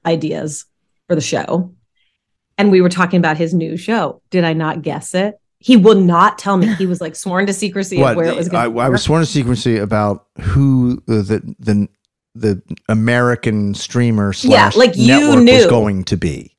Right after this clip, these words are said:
Speaker 1: He,
Speaker 2: Right.
Speaker 1: you guys, he would not even tell us.
Speaker 2: No.
Speaker 1: We are, like, in the,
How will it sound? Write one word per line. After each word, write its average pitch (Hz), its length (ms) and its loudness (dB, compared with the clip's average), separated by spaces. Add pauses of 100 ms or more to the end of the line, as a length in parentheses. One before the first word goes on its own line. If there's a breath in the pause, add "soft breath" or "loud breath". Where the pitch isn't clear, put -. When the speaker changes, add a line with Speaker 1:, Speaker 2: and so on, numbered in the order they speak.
(380)
Speaker 1:
He, - 100 -2
Speaker 2:
Right. - 60 -4
Speaker 1:
you 254 100 4
guys, 240 380 0 (120)
he 269 160 -2
would 262 100 2
not 226 300 0
even 233 240 -2
tell 214 260 0
us. 233 320 0 (160 soft breath)
Speaker 2:
No. - 80 -8
Speaker 1:
We 285 140 0
are, 269 140 0
like, 254 280 -2
in 262 220 -2
the, 240 240 -6